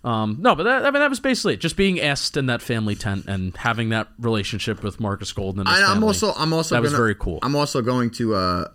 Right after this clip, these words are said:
Speaker 2: I'm gonna,
Speaker 1: Like, I, we were nobody at that point. Like,
Speaker 2: I'm
Speaker 1: we
Speaker 2: gonna
Speaker 1: were
Speaker 2: tell, I'm
Speaker 1: nobody.
Speaker 2: gonna tell the truth here. Um, I didn't have to pee.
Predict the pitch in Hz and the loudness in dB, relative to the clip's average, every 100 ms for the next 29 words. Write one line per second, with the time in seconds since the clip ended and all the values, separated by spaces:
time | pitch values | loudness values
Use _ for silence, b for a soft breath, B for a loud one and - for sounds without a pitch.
0 | - 98 104 98 92 95 185 190 190 233 | -6 -2 0 0 0 2 0 0 2 4
1 | 214 208 247 107 78 67 - 73 107 123 | 4 4 4 0 -4 -8 -10 -8 -2 2
2 | 185 208 175 - 147 170 175 170 147 - | 4 6 6 6 4 4 2 2 0 0
3 | 139 160 165 185 - b b b b - | 0 2 0 -2 -12 b b b b -20
4 | - 107 113 110 104 98 - - 110 131 | -10 -2 0 2 0 -2 -6 -6 0 2
5 | 117 98 - 95 95 | 0 -2 -6 -4 -4